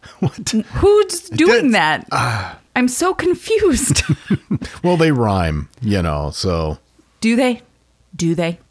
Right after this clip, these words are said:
Speaker 1: Prohibition, abolition. Yes, yes, they rhyme.
Speaker 2: But I didn't say abolition. I said abolitionism.
Speaker 1: Oh, okay. Abolitionism, prohibitionism.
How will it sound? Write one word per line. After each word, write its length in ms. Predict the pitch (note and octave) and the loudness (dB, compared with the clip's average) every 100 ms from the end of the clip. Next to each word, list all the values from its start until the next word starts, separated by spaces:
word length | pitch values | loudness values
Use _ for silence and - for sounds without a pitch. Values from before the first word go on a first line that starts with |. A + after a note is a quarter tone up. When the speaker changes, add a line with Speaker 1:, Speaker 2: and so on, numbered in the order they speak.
| _ | _
Speaker 1:
Prohibition, 800 | - A2 G#2+ F#2 G#2 G#2 G2 E2+ - - | -2 0 0 0 -2 0 -2 -4 -10 -6
abolition. 720 | F2+ E2+ E2 D2+ C#2+ D#2 C#2+ - _ - | -4 -2 -4 -4 -6 -8 -10 -14 _ -2
Yes, 460 | C3 D#2+ - - | -2 -2 -6 -8
yes, 200 | E2+ D#2 | -6 -6
they 120 | F2+ | -4
rhyme. 460 | F2 E2+ D#2+ D#2 D#2 _ _ _ _ _ - | -2 -2 -2 -4 -8 _ _ _ _ _ -6
Speaker 2:
But 120 | E3+ | -2
I 100 | D#3 | -2
didn't 200 | C#3+ D3 | -2 -4
say 220 | - F3+ | -4 -2
abolition. 540 | G3 C3+ B2 C3 - B2+ | -2 -4 -6 -8 -6 -6
I 100 | E3+ | -4
said 200 | E3+ - | -6 -4
abolitionism. 920 | D#3+ E3 C#3 F3+ - C#3+ F#3+ F#3 B2+ - _ _ - | -4 -2 -4 -4 -4 -2 -2 -2 -4 -6 _ _ 2
Speaker 1:
Oh, 400 | D3+ C3+ F2 - | 4 4 0 -4
okay. 520 | A2 C3 C3+ A2 G2+ - _ - - - | -2 2 2 2 2 -2 _ -20 -20 -6
Abolitionism, 1160 | A#2 A#2 B2+ C3+ C3+ B2+ C3+ A2+ A#2+ A#2 A#2 G#2 | 0 2 4 4 4 4 2 2 2 2 0 -2
prohibitionism. 1200 | - - B2+ A#2 G2 F#2 F#2 - E2+ D#2 D2 C#2+ | -8 -4 -2 0 0 -2 -2 -2 -2 -4 -6 -8